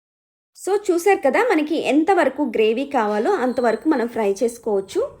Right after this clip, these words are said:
నేను ఇట్లా అయితే నేను స్టవ్ ఆఫ్ చేసేసుకుంటున్నానండి. నాకు ఆయిల్ అంతా బయటకు వచ్చేసింది, దగ్గర పడిపోయింది.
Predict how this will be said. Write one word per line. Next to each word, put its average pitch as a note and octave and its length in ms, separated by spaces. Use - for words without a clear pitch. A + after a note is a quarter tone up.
నేను D4 180
ఇట్లా C#4 240
అయితే B3+ 360
నేను D4 180
స్టవ్ A#3+ 300
ఆఫ్ G#3+ 300
చేసేసుకుంటున్నానండి. A3+ 1000
నాకు D#4+ 520
ఆయిల్ G#3 340
అంతా A3 200
బయటకు F#3+ 360
వచ్చేసింది, G#3 520
దగ్గర G3 320
పడిపోయింది. F#3+ 680